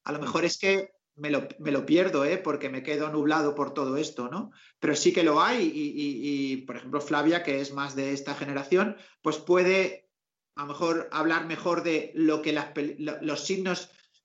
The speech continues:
eh, distintivos de estas pelis, ¿no? Y sobre todo hay una cosa que, que no lo soporto, Luis, es que todas me resultan aburridas.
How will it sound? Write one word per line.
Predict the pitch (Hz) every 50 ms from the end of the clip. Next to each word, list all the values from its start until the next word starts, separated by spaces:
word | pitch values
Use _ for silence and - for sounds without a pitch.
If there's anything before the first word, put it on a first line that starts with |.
| _ _ _ _ _
eh, | - 170 165 160 160 160 160 160 160 160 160 156 156 156
distintivos | 180 180 - 170 156 135 190 190 180 147 147 147
de | 151
estas | 147 - 143 135
pelis, | - - 170 175 156 139
¿no? | 147 160 156
Y | 151
sobre | 160 165 156 147
todo | 147 185 190
hay | 190 185
una | 185 175 175 175
cosa | 180 175 208 190 190
que, | 170 147 143 135 - - -
que | - 143 135 139
no | 151 151
lo | 156 151
soporto, | 147 - 127 - 139 135 135 139 143
Luis, | 143 143 151 151 165
es | 156
que | - - 175 - - - -
todas | - 160 160 165 175 180 175 160
me | 147
resultan | 135 135 - 156 139 - 202 214 208 - -
aburridas. | 135 135 127 120 123 123 117 95 87 - - _